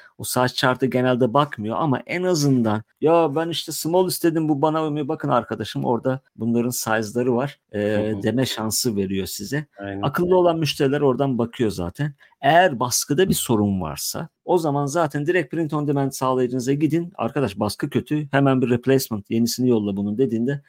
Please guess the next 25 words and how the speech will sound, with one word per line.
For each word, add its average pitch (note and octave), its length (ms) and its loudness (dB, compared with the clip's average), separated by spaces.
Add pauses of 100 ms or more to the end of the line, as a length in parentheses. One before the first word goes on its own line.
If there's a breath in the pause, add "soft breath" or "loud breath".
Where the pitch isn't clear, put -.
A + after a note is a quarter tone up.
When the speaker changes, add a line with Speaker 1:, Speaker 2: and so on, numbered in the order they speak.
Speaker 1:
hiç C#3+ 120 -10
kimse C#3+ 280 0
size B2+ 240 0
itiraz A#2 420 0
edemez A2+ 380 -2
ve B2 60 2
yollamak G#2 540 -2
zorunda. E2 320 -14 (160)
Peki F3+ 260 0
diyeceksin F#3 500 0
ki, F3+ 220 2 (340 soft breath)
"E, B2+ 180 2
bu D3 100 4
return'ler D#3+ 480 2
nereye E3+ 320 6
gelecek?" A2+ 520 -4 (140)
O B3+ 160 2
biraz G#3 300 4 (220)
enteresan D3 680 0 (200)
print G#2+ 300 -2
on G2 200 -2
demand'de. G2+ 540 -4 (180)
E, A2+ 200 0
üreticinize E3 640 2
yollattırabilirsiniz. G2 1300 0